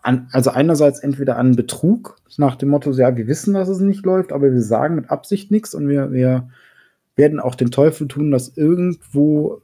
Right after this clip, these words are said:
zu platzieren, dass die alten Konsolen nicht gut laufen. Und bei der Presse, also sprich bei den, bei den ganzen Testern, vielleicht auch so ein bisschen eine, eine gewisse Blindheit oder ein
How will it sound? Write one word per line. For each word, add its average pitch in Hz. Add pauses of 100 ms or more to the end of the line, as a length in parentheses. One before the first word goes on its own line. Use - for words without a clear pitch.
zu 131
platzieren, 147
dass 175
die -
alten 156
Konsolen 160
nicht 160
gut 151
laufen. 156 (920)
Und 147
bei 127
der 113
Presse, 185 (120)
also 120
sprich -
bei 120
den, 117
bei 113
den 110 (140)
ganzen 120
Testern, 160
vielleicht 143
auch 135
so -
ein 135
bisschen 139 (1500)
eine, 123
eine 127
gewisse 135
Blindheit 120
oder 120
ein 120